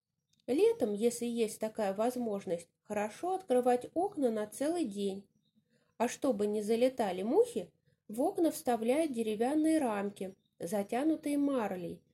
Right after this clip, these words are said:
а форточку закрывают листом бумаги, большая часть которого разрезана на узкие полоски. Воздух в квартире сильно загрязняется паром и чадом, выделяющимися при приготовлении пищи.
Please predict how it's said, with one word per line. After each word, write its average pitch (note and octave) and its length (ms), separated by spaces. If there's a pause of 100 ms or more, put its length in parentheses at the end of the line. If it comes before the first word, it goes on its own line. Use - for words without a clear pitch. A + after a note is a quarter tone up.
(200)
а F#3+ 120
форточку C#4+ 680
закрывают G3+ 680
листом B3 480
бумаги, F#3+ 680 (300)
большая G3 480
часть G3 340
которого A#3+ 640
разрезана B3+ 680
на G#3 220
узкие A#3+ 420
полоски. G#3 760 (1300)
Воздух A3+ 500
в - 100
квартире B3 500
сильно F4 360
загрязняется B3+ 760
паром G#3+ 580 (460)
и G3+ 140
чадом, D#4 720
выделяющимися A3 1120
при F4+ 220
приготовлении A3 800
пищи. G3 640